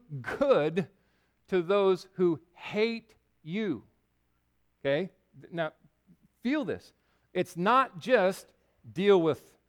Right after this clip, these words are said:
people who hate you. Don't punch 'em in the face. It's not that, it's not neutral, and it's not ne-, it's, it's positive. It's offense.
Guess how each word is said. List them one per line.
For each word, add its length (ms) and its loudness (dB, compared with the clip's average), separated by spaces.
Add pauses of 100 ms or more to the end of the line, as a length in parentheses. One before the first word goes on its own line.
people 300 -8
who 100 -8
hate 260 -8
you. 140 -18 (1400)
Don't 380 2 (840)
punch 240 -2
'em 100 0
in 60 -2
the 80 -2
face. 560 0 (800)
It's 300 -4
not 220 0
that, 160 -2
it's 160 -6
not 220 0
neutral, 680 2 (300)
and 160 -4
it's 140 -6
not 200 2
ne-, 160 -2
it's, 200 -6 (140)
it's 240 0 (220)
positive. 520 0
It's 220 -10
offense. 600 -2